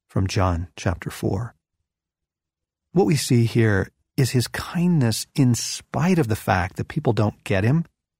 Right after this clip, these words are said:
or the purpose of his coming. They aren't putting their lives in his hands. They're hoping for some help, and that's it. Jesus is clearly grieved by the fact that these people continue to ask for miracles,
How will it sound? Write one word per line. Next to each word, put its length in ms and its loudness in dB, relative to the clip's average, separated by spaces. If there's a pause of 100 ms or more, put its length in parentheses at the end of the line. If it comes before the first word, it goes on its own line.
(140)
or 160 4
the 80 0
purpose 420 -2
of 100 -2
his 120 -2
coming. 460 -4 (440)
They 140 0
aren't 140 0
putting 220 2
their 120 0
lives 320 -2
in 80 -2
his 180 -4
hands. 440 -2
They're 200 0
hoping 380 -2
for 140 -2
some 140 0
help, 420 2
and 120 0
that's 280 -2
it. 260 2 (520)
Jesus 360 0
is 80 0
clearly 720 2
grieved 600 0
by 120 -2
the 80 -4
fact 440 -2
that 100 -10
these 240 -2
people 320 -2
continue 520 -2
to 200 -4
ask 200 -2
for 120 0
miracles, 800 0